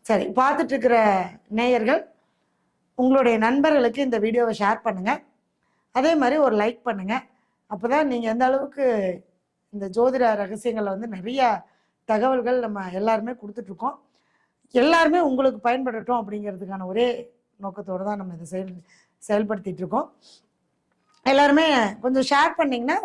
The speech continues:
உங்களுக்கு மட்டும் இல்ல, உங்களுடைய நண்பர்களுக்கும் இது வந்து யூஸ்ஃபுல்லா இருக்கும். அப்படியே நம்மளுடைய சேனலை புதுசா பார்க்குறவங்க இருந்தீங்கன்னா சப்ஸ்கிரைப் பண்ணிக்கோங்க. சரிங்களா? சரி,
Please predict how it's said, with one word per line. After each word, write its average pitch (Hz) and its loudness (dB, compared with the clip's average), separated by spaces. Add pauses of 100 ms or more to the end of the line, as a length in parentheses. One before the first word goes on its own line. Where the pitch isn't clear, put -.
(100)
உங்களுக்கு 294 0
மட்டும் 269 0
இல்ல, 240 2 (460)
உங்களுடைய 311 2
நண்பர்களுக்கும் 277 0
இது 220 -6
வந்து 214 -4 (720)
யூஸ்ஃபுல்லா 226 -4
இருக்கும். 185 -4 (400)
அப்படியே 294 0
நம்மளுடைய 269 2
சேனலை 294 2
புதுசா 294 -4
பார்க்குறவங்க 233 -4
இருந்தீங்கன்னா 214 -6 (380)
சப்ஸ்கிரைப் 269 0
பண்ணிக்கோங்க. 165 -10
சரிங்களா? 185 -8 (4000)
சரி, - -6